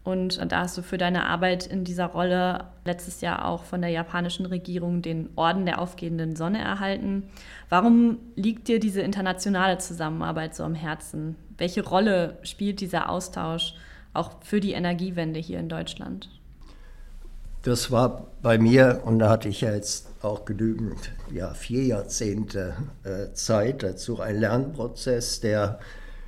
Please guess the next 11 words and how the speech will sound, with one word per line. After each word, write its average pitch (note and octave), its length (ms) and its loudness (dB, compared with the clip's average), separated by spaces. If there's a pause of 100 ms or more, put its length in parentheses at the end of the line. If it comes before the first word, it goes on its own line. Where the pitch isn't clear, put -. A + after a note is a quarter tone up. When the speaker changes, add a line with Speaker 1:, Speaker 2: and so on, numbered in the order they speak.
(420)
Speaker 2:
zunächst C#3 560 4
relativ A#2+ 640 4
fokussiert A2+ 600 2
auf G2+ 220 -2
nationale G#2 600 0
Entwicklung G2 580 -4
begonnen A2+ 480 -2
hat G2+ 300 -4
und G2+ 180 -6
dann A#2+ 240 2
durch G#2 500 -4